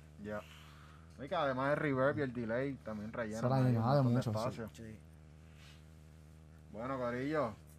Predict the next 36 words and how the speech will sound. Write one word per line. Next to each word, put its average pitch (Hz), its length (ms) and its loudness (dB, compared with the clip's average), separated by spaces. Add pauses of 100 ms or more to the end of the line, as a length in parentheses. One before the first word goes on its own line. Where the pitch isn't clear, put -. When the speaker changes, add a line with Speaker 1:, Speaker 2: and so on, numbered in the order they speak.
Speaker 1:
<laughs> - 320 -10
esto 160 640 4
hemos 151 200 2
aprendido 147 420 2
un 147 80 -4
montón. 139 460 0 (1700)
Eh, 101 380 -8
Speaker 2:
Mira, - 160 -2
los 160 160 0
G 143 160 -2
four, 160 380 2
¿verdad? 147 280 4
Que 143 320 2
la 127 120 4
ropa 127 280 2
que 156 80 -2
ustedes, 165 440 -2 (140)
o - 40 -14
sea, 131 120 4
ustedes 123 280 0
están 147 300 2
Speaker 3:
Ah, 143 60 -2
Speaker 2:
haciendo 147 340 6
Speaker 3:
tenemos 165 360 10
Speaker 2:
ropa, 175 140 8
¿qué 165 60 6
Speaker 3:
la 143 100 10
Speaker 2:
están 135 160 6
Speaker 3:
página, 175 280 10
Speaker 2:
haciendo? 139 80 6
Speaker 3:
sí, 151 80 4
la 170 160 6
página 143 720 0 (840)
pueden 123 240 -2
conseguirla 139 720 0
en 127 440 -8